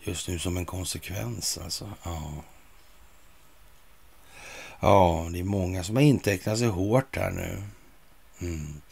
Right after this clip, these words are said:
Frågan är, är Jimmy bra på det här? Ja, han kanske är jättebra på det här, man vet ju inte. Han kanske går en liten snabbkurs så här på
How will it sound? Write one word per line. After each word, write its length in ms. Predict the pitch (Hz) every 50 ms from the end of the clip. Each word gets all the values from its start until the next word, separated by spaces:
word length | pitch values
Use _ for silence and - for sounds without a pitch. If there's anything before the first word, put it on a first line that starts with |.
| - - - - - -
Frågan 300 | - 104 110 101 98 98
är, 100 | 98 104
är 40 | 104
Jimmy 440 | 101 104 113 107 90 90 95 107 110
bra 240 | 95 98 101 107 120
på 140 | - -
det 60 | 156 147
här? 420 | 117 87 90 87 90 98 107 117 117 - - - - - - - - - - - - - - - - - - - - - - - - - - -
Ja, 80 | 85
han 340 | 80 85 80 76 78 76 73
kanske 240 | - - 85 80 87
är 40 | 92
jättebra 440 | 104 104 - - 80 78 113 131
på 100 | 139 127
det 60 | 110 95
här, 60 | 98
man 160 | 113 117 110
vet 260 | 92 101 110 - -
ju 40 | 127
inte. 480 | 117 107 - - - - 104 113 117 117 - - - - - - - - -
Han 160 | - 98 98
kanske 240 | 95 98 95 92 110
går 160 | 123 131 120
en 80 | 101 98
liten 380 | 101 95 - 104 101 98 101 101
snabbkurs 880 | - - - - 117 123 107 - - 90 - - - 113 123 - -
så 120 | - - 123
här 120 | 110 110
på 260 | 104 107 92 92 -